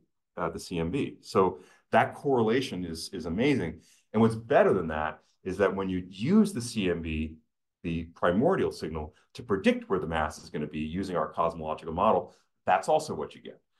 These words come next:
right? So it's, it's basically like saying, "Here I am, I measure the beginning of the universe, and I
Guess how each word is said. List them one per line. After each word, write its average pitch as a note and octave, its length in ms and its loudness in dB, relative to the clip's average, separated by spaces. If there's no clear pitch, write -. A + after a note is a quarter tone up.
right? F#2+ 200 0
So A2 220 0
it's, - 280 -4
it's - 140 -2
basically C3+ 580 2
like G2 180 2
saying, F2+ 480 -4
"Here E3+ 260 6
I E3+ 120 6
am, C#3+ 200 4
I G2+ 80 2
measure D#3 360 4
the C#3+ 80 -2
beginning C#3 220 2
of - 20 2
the A#2 60 4
universe, F#2 520 0
and G#2 400 2
I F#2+ 200 0